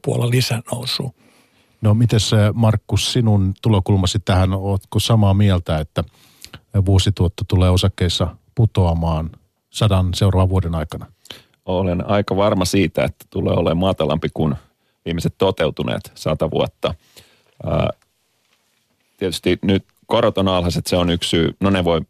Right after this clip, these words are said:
Speaker 3: vielä joskus nous-, nousta, mutta sitten se, mitä puhutaan osakemarkkinan riskipreemiosta. Paljonko lisätuottoa odotettavissa koron päälle? Historiallisesti se on ollut, mm, viittä prosenttia, jossain kuuttakin,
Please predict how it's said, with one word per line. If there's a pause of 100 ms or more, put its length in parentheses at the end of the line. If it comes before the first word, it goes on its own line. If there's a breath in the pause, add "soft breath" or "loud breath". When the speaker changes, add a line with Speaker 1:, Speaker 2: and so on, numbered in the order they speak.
(100)
Speaker 3:
vielä
joskus
nous-,
nousta,
mutta
sitten
se,
mitä
puhutaan
osakemarkkinan
riskipreemiosta. (400)
Paljonko
lisätuottoa
odotettavissa
koron (120)
päälle? (500 soft breath)
Historiallisesti
se
on
ollut, (760)
mm, (180)
viittä
prosenttia,
jossain
kuuttakin,